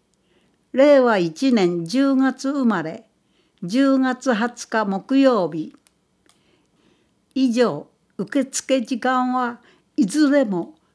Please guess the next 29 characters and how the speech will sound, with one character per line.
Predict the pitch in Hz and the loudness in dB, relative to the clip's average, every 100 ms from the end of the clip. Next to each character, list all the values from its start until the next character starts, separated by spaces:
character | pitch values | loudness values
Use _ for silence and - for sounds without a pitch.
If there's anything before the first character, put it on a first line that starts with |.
| _ | _
午 | 214 269 | -2 4
後 | 269 240 | 4 4
に | 190 170 | 0 -2
実 | 170 214 | -6 -6
施 | - 233 240 | -6 -4 -4
い | 240 | -2
た | 226 | -2
し | 220 247 | 0 0
ま | 233 | 0
す | 214 226 | 0 -4
が、 | 196 185 - - _ _ - | -4 -6 -12 -20 _ _ -2
混 | 262 269 | 4 6
雑 | 269 262 - | 4 0 -2
を | 262 254 | -2 -2
避 | 247 247 | -4 -2
け | 269 | -2
る | 240 | -2
た | 208 196 | -4 -4
め | 190 | -4
に | 190 185 180 _ _ _ _ _ - | -4 -6 -10 _ _ _ _ _ -6
受 | 226 - | -2 0
付 | 294 - - 277 | -2 -2 -2 -2
時 | 240 | -2
間 | 254 269 202 | 0 0 0
を | 180 | -2
調 | 156 277 262 254 | -4 0 0 0
整 | - 247 226 | 0 0 -2
し | - | -6
て | - 220 | -8 -8